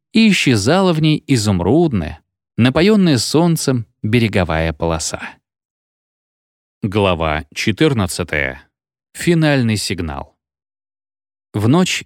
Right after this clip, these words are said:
одело огненным заревом тропическое небо над Багровым островом,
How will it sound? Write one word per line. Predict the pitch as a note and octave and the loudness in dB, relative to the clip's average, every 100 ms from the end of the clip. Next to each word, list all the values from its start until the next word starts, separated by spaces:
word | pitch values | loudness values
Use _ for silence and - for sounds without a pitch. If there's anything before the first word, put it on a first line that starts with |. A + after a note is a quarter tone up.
| - | -4
одело | A#2+ D3 G#3+ G3 - | -2 2 2 2 0
огненным | E3 D#3+ D3+ C3+ A#2 | -2 0 2 2 0
заревом | G2 B2 D#3+ C3+ A#2+ G2+ | 0 0 0 0 0 0
тропическое | G2 F2 D#3+ - A#2+ - G2+ F#2 | -2 -2 -6 -4 -6 -2 -2 0
небо | B2+ D3 A#2+ | 0 0 -2
над | G#2 F#2+ | -2 -2
Багровым | G2 G2 G#2 G2 - | -2 -2 -2 -2 -4
островом, | C3 E3+ E3+ C#3+ A#2+ F2+ | -2 -2 -2 -2 -2 -4